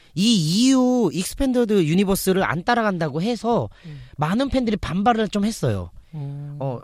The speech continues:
Speaker 1: 근데 조지 루카스는 "어차피 이건 내 작품이니까 내 맘대로 한다"는 식으로 그냥
Speaker 2: 그래서 지를
Speaker 1: 나아가고 있죠.
Speaker 2: 받았군요.
Speaker 1: 아,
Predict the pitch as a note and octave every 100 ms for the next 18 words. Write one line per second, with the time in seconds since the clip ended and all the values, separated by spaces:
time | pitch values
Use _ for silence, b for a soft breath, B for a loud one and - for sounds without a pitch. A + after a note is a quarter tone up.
0 | A#2+ F#3 F#3 G#3 G#3 A3 G#3 G#3 F#3+ E3+
1 | F3+ B3+ A#3+ F3+ E3+ C#3+ C#3 D#3 E3 D3+
2 | C#3 F3 D3+ B2+ D#3 D3+ E3 D#3+ E3 D#3+
3 | D#3 E3 F3+ G3+ E3+ E3+ A3 C3 A#3+ B3
4 | F3 F3 - D3+ C3 B B B B B
5 | - - D#3+ F#3+ G3